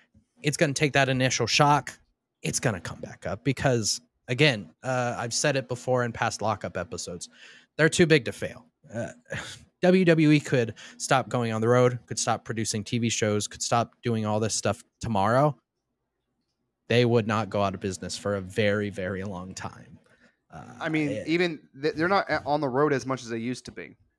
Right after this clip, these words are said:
Speaker 2: I mean,
Speaker 1: Mm-hmm.
Speaker 2: and
Speaker 1: Because
Speaker 2: they're,
Speaker 1: that
Speaker 2: they're
Speaker 1: was
Speaker 2: not
Speaker 1: even costing them money too.
Speaker 2: Yeah, so they're, well, 'cause they're s-, those, those smaller cities are not,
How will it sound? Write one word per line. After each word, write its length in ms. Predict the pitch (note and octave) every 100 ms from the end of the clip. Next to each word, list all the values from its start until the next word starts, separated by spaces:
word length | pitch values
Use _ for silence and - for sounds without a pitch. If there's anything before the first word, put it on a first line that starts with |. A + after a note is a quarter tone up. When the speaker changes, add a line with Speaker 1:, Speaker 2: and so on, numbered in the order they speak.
| A#2+
Speaker 2:
I 60 |
mean, 140 | B2 C3
Speaker 1:
Mm-hmm. 100 | B2
Speaker 2:
and 100 | C3 _ _ _ - _ -
Speaker 1:
Because 80 | C3
Speaker 2:
they're, 100 | D3+
Speaker 1:
that 20 |
Speaker 2:
they're 160 | C3 C3+
Speaker 1:
was 80 | D3
Speaker 2:
not 120 | D#3+
Speaker 1:
even 240 | A#2+ A2+
costing 420 | A2 C#3 C3 - G#2+
them 100 | F#2+
money 240 | F#2+ F#2
too. 320 | - B2+ G2+ - _ _ _
Speaker 2:
Yeah, 180 | D#3+ D#3
so 160 | C#3
they're, 200 | C#3+ C#3 C3+ -
well, 100 | C3
'cause 160 | B2+ C3+
they're 80 | C3+
s-, 140 | -
those, 260 | C#3 C#3 - -
those 200 | C#3 -
smaller 400 | C3+ C3+ C#3+ C3
cities 340 | - D3 C3+
are 80 | A#2
not, 220 | A#2 A#2+